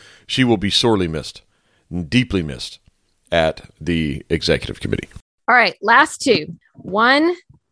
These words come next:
Speaker 2: from Alabama, Dana McCain.
Speaker 1: I know her.
Speaker 2: If you didn't know Dana McCain before this year, I think you did after the annual meeting in Nashville. So Dana McCain is an incredible writer. Uh, she writes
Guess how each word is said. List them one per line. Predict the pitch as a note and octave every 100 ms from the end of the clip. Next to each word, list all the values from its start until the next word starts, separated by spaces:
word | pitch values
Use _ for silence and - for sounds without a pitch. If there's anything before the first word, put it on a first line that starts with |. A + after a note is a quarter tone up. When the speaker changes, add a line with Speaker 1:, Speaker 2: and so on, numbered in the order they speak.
| _ -
Speaker 2:
from | G#3 F3+
Alabama, | G3+ B3+ B3+ A3 G3+ A3+ B3+ _ _ -
Dana | F#3 G#3 A#3
McCain. | B3 - G3 C#3 F3 - _ _
Speaker 1:
I | -
know | G2+ G2
her. | A#2+ - _ _ _ _ _
Speaker 2:
If | G#3 F#3+
you | G3+
didn't | B3+ C#4+
know | D4+ C#4+
Dana | B3+ C4+ C4
McCain | C4+ B3+ C#4 B3 A#3+ A#3+ A#3 G#3+
before | G#3 F#3+ A3+ A3
this | A3 A3+ -
year, | A#3+ A#3 A#3 A3
I | F#3+
think | F#3 - G#3+ G#3 - -
you | F#3 F#3+
did | F#3 F#3+ F#3 F#3+ F#3 F#3 -
after | - F3+ - F3+
the | F3
annual | F3 E3+ F3
meeting | E3+ E3+ E3+ E3
in | E3 E3
Nashville. | D#3+ D#3+ - - D3+ - - - - - -
So | A3+ G#3+
Dana | F#3+ B3+ E4+
McCain | F#4 F4 B3 G3 E3
is | G3
an | F#3+
incredible | F#3 - - A3 A#3+ A3 G#3 -
writer. | F#3 F#3 G3 A#3 B3 B3+ -
Uh, | F#3
she | - G#3
writes | G#3+ A3+ -